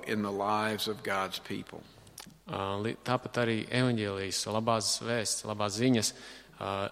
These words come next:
Speaker 2: augs tajos cilvēkos, kas ir Dieva cilvēki.
Speaker 1: Our mandate, as written in the book of Matthew,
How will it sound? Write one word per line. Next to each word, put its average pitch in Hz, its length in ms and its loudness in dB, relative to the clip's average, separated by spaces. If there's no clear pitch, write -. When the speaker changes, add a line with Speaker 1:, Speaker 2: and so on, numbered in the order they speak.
Speaker 2:
augs - 760 8
tajos 131 360 4
cilvēkos, 104 540 0
kas - 200 0
ir 110 120 -2
Dieva 107 260 0
cilvēki. 90 560 -6
Speaker 1:
Our 151 260 12
mandate, 131 960 6
as 95 220 0
written 127 480 4
in 113 180 0
the 107 80 0
book 113 260 2
of 107 140 -2
Matthew, 90 720 -4